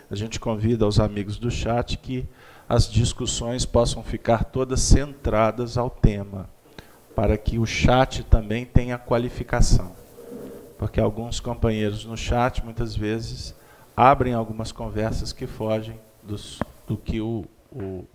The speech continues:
o, o estudo está propondo. Então, é só uma questão mesmo de,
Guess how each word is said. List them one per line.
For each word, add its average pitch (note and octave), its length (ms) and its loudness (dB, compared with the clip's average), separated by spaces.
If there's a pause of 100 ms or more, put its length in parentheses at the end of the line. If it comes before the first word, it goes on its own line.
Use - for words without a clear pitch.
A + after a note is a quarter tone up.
o, - 220 -12
o A#2 100 -4
estudo - 420 -6
está - 240 4
propondo. G2 680 -4 (680)
Então, E3 260 2
é E3 60 0
só F3+ 240 -2
uma F3 120 -4
questão C3 380 -4
mesmo B2+ 400 -4
de, C3+ 300 -10